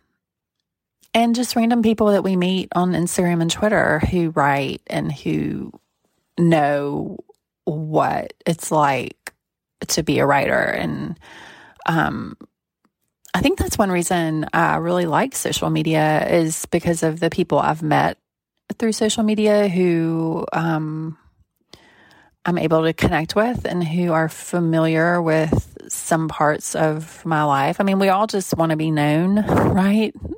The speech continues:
And know e-, and know other people, and we wanna be seen, and we wanna see other people, and we wanna be heard, and we wanna hear other people. And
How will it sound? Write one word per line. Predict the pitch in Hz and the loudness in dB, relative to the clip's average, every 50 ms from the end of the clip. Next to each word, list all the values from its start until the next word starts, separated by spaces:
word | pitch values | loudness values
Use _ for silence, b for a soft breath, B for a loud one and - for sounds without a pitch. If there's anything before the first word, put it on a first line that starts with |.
| _ _ - | _ _ -2
And | - 180 175 175 | 0 0 2 2
know | 165 160 156 160 165 | 2 2 2 2 0
e-, | - - 170 175 - _ _ _ _ _ _ _ _ | 0 0 -2 -2 -4 _ _ _ _ _ _ _ _
and | - 175 165 165 | 0 2 2 4
know | 165 156 156 | 4 2 2
other | - - 151 160 160 | 2 2 0 0 -2
people, | - 165 165 - 165 160 170 170 160 - | -2 -4 -4 -2 0 0 2 0 0 0
and | - 160 156 156 156 156 165 B B B B B B B B B B B B B B B B B | 0 0 0 0 0 0 -2 B B B B B B B B B B B B B B B B B
we | - 185 | -2 0
wanna | 175 175 165 165 | 2 2 2 2
be | 156 160 165 | 2 0 0
seen, | 170 - - - 233 220 202 190 185 185 185 185 202 220 220 208 208 B B B B - | 0 -2 0 2 2 4 4 4 4 4 4 4 4 4 2 2 0 B B B B -8
and | - 190 185 | -4 -2 0
we | 180 180 | 0 2
wanna | 180 175 170 170 | 2 2 2 2
see | - - - 175 170 170 | 0 0 0 2 2 4
other | 156 156 160 160 165 | 2 2 2 0 0
people, | - 175 170 - 165 165 160 | 0 -2 0 2 4 4 4
and | 156 156 170 | 4 2 2
we | 170 | 2
wanna | 170 165 160 165 | 2 2 0 0
be | 160 160 175 | 0 -2 -2
heard, | - - - 185 165 156 156 151 156 156 - | -2 -2 0 2 2 2 2 2 0 0 0
and | - 170 | 0 0
we | 165 160 | 2 2
wanna | 160 156 160 170 | 2 2 2 0
hear | 165 - 226 220 | -2 0 0 0
other | 208 - - - | 0 0 -2 -2
people. | 156 - 156 - - 156 - - - - | -4 -4 -4 -4 -2 -2 0 -2 -2 -2
And | - 170 165 160 160 160 160 160 - | 0 0 2 2 0 -2 -2 -4 -6